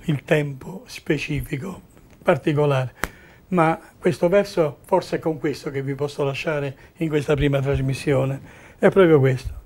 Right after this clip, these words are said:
Quindi diceva: "Affinché nel tempo presente ai principati, alle potestà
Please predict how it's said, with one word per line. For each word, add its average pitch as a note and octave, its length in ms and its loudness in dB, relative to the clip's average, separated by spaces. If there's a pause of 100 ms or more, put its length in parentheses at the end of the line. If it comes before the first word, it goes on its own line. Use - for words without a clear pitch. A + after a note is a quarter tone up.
(360)
Quindi F3 240 2
diceva: F#3 480 8
"Affinché F3+ 480 4
nel E3+ 220 8
tempo G3 280 6
presente G#3 760 2 (760)
ai E3 320 8
principati, F#3 1040 2
alle E3 280 4
potestà E3+ 800 2